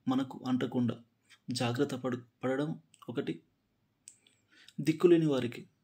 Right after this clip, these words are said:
అవసరతలో ఉన్నవారికి మన వంతుగా సహాయం చేయడం, అవసరతలో ఉన్న ప్రతి ఒక్కరికి సహాయం చేయడం.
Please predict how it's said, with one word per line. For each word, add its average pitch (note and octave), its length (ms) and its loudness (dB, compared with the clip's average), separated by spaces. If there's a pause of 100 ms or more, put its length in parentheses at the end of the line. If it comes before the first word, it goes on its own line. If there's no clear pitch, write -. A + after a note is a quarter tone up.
(1040)
అవసరతలో D3 440 0
ఉన్నవారికి C3 580 0 (260)
మన D3 120 4
వంతుగా D3 420 0 (840)
సహాయం C#3 440 0 (120)
చేయడం, C#3+ 300 -2 (840)
అవసరతలో C#3 340 -2
ఉన్న C#3+ 120 0
ప్రతి B2+ 260 -4
ఒక్కరికి B2+ 300 -4
సహాయం B2 400 -2
చేయడం. B2 340 -8